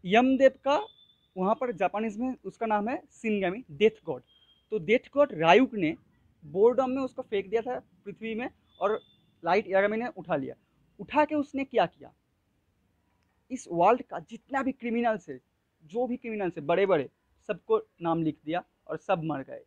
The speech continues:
एक साथ heart attack से। इस पे क्या हुआ, एफ़बीआई, Interpol, ऐसी जो संस्था है, जो गोयंदा यानी detective संस्था है, उनका नज़र पड़ा और उन्होंने investigation चालू किया। और उसके बाद आता है एल नाम का एक character जो इन,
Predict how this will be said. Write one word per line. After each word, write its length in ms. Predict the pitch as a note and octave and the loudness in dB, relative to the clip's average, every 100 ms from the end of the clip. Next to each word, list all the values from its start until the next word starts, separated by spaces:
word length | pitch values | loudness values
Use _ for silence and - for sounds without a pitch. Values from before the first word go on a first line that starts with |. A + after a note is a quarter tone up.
| - | -6
एक 220 | F#3 - | -6 -6
साथ 280 | - C3 - | -14 -16 -10
heart 200 | E3 D#3 | -8 -6
attack 160 | C#3+ - | -8 -12
से। 140 | _ _ _ _ _ _ _ | _ _ _ _ _ _ _
इस 160 | B3 - | -10 -6
पे 140 | D#4 | -6
क्या 160 | D4+ B3+ | 2 4
हुआ, 280 | F3+ F3+ C4+ _ _ - | 6 4 2 _ _ -2
एफ़बीआई, 520 | G3+ E3+ A3+ A3+ G#3+ | -2 -2 2 2 2
Interpol, 520 | G3+ G3+ A3 A3 A3 - _ | -2 -8 -10 -8 -10 -10 _
ऐसी 380 | F3 F#3+ B3+ B3+ | -4 -4 -6 -12
जो 260 | A3 B3 A#3+ | -6 -2 -2
संस्था 580 | - F#3 G3+ - - F#3+ | -4 -10 -10 -8 -4 -2
है, 140 | D3+ | -2
जो 140 | C#3+ | -6
गोयंदा 540 | D#3 F3 G3+ G#3 E3 - _ _ _ | -4 -4 -2 -2 -2 -4 _ _ _
यानी 160 | D#3 E3 | -2 -2
detective 380 | D3+ F3+ G#3+ G#3 | -2 -2 -4 -8
संस्था 440 | G3 F#3 F#3 - | -8 -8 -8 -4
है, 180 | D3 F3 _ _ F#3 | -4 -6 _ _ -8
उनका 220 | G#3 A3+ | -4 -2
नज़र 220 | G3 G#3 | 2 2
पड़ा 240 | G#3 G#3 - _ _ _ | 2 -4 -6 _ _ _
और 140 | - - | -8 -4
उन्होंने 480 | A3+ C#4+ E4 A3 G#3+ - _ _ _ _ _ _ - | 2 6 6 4 -2 -12 _ _ _ _ _ _ -2
investigation 480 | G#3 A#3 A#3+ B3+ A#3 | 2 4 2 -2 -2
चालू 260 | G#3+ F#3+ | 0 0
किया। 220 | G3+ G#3+ A#3+ | -2 -4 -4
और 220 | - E3 | -6 -8
उसके 280 | F3 - B3 | -8 -2 0
बाद 120 | B3 | 2
आता 180 | A#3+ A#3 | 0 -2
है 120 | A#3 | -2
एल 280 | - G#3+ B3 | 0 0 0
नाम 260 | A#3 A3 | -2 -4
का 100 | G#3 | -6
एक 100 | G3 | -6
character 280 | F3 E3 G3+ | -6 -6 -10
जो 180 | E3+ F#3+ | -8 -6
इन, 220 | F#3 | -6